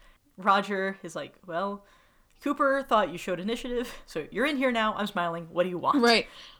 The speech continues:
Speaker 1: Like,
Speaker 2: He says, "I think someone told on you and it backfired," which is
Speaker 1: Uh-huh.
Speaker 2: very interesting. What does
Speaker 1: Yeah.
Speaker 2: that mean? Does somebody tell on him that he looked at somebody else's paycheck? Does somebody tell on him that he did this thing with Belle Jolie? Like, what does that mean?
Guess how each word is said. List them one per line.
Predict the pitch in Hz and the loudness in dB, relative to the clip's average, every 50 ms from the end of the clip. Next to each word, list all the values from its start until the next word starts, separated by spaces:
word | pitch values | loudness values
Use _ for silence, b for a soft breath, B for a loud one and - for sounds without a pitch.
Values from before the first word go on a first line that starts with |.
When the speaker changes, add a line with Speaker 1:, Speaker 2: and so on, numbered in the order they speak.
| B - | B -12
Speaker 1:
Like, | 180 - | -6 2
Speaker 2:
He | - 320 339 | 6 6 8
says, | 294 370 330 | 8 10 8
"I | 320 294 | 8 8
think | 302 370 453 453 | 6 4 2 4
someone | - 403 359 339 311 277 | 4 4 4 4 4 4
told | - - 311 294 294 285 | 4 6 6 8 8 8
on | 269 240 226 214 | 6 6 4 4
you | 208 202 185 | 2 2 2
and | 170 180 | 2 2
it | 151 - - | 0 0 2
backfired," | - 196 208 - - - - - 135 139 131 - - - 196 - _ _ - - 196 196 196 196 | 4 4 4 4 2 -4 -6 -4 -2 -2 -2 -2 -4 -6 -8 -12 _ _ -12 -8 -6 -4 -2 0
which | 220 247 - | 2 4 4
is | 277 | 4
Speaker 1:
Uh-huh. | - - | 4 6
Speaker 2:
very | 359 403 466 466 - | 6 6 6 6 6
interesting. | 302 349 392 381 - 262 254 - - - 151 - - 202 - _ _ _ _ _ _ _ _ _ _ | 4 2 2 2 0 -2 -2 -2 -2 -2 -4 -4 -6 -10 -12 _ _ _ _ _ _ _ _ _ _
What | - 233 294 330 | 2 4 4 6
does | - 440 | 6 6
Speaker 1:
Yeah. | 403 415 | 6 8
Speaker 2:
that | 427 359 285 | 6 6 6
mean? | 277 262 277 311 277 196 180 | 6 6 6 6 6 6 4
Does | 208 - | 2 2
somebody | - 269 277 285 294 302 302 247 | 4 2 4 6 6 6 6 4
tell | - - 277 262 254 269 269 | 2 4 6 8 8 8 8
on | 262 262 269 | 8 6 6
him | 262 262 254 262 254 247 | 4 4 4 4 4 4
that | 233 214 - - _ _ _ _ - _ _ _ _ _ | 4 4 2 0 _ _ _ _ -20 _ _ _ _ _
he | - - 240 226 | -6 -2 0 2
looked | 202 208 233 - - | 6 4 4 4 4
at | 214 202 | 0 0
somebody | - 226 220 214 | 2 2 4 6
else's | 196 185 185 - 180 - | 6 4 4 0 -4 -10
paycheck? | - - - 247 269 269 - - 415 427 440 427 - - b b b b b b - | -6 0 2 2 4 4 2 4 4 4 4 2 -4 -16 b b b b b b -2
Does | 214 220 - | -2 -2 2
somebody | - 262 262 262 247 262 254 240 214 208 _ _ - | 2 4 4 4 4 4 2 0 0 -6 _ _ -12
tell | - - 262 254 247 247 | -2 2 4 6 6 6
on | 240 240 | 6 6
him | 254 254 254 247 240 240 | 6 4 4 4 4 4
that | 226 208 - 208 | 4 2 0 0
he | - 214 214 214 214 214 208 214 - _ _ _ _ _ - | -4 -4 -2 0 0 0 0 -2 -4 _ _ _ _ _ 2
did | - 226 202 | 2 4 4
this | 214 214 - | 4 2 4
thing | - 233 220 | 4 4 4
with | 208 208 202 - | 4 2 4 4
Belle | 190 185 190 190 | 6 6 6 4
Jolie? | 190 190 175 180 214 262 311 330 330 330 330 302 | 4 2 2 2 4 6 6 8 8 8 6 6
Like, | 262 220 214 202 | 4 4 2 2
what | 208 202 247 285 | 2 4 4 4
does | 294 370 349 254 | 6 4 4 6
that | 262 240 202 196 | 6 4 4 4
mean? | 214 220 233 226 196 175 170 156 156 170 | 2 2 2 2 2 2 0 -2 -4 -6